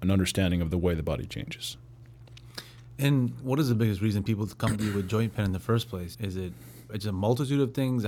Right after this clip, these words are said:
Speaker 2: How does one get to that point where the joint pain becomes a problem?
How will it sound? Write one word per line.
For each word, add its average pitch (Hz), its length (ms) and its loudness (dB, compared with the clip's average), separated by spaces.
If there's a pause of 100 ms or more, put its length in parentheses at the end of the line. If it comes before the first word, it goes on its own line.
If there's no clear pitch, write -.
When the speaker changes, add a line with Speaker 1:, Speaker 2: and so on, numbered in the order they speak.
Speaker 2:
How 113 140 -2
does 107 160 0
one 101 680 0
get 110 180 0
to 110 120 0
that 98 240 0
point 107 320 2
where 95 180 -2 (460)
the 104 100 -2
joint 101 380 -2
pain 101 180 0
becomes 95 360 -4
a 87 40 -6
problem? 90 560 0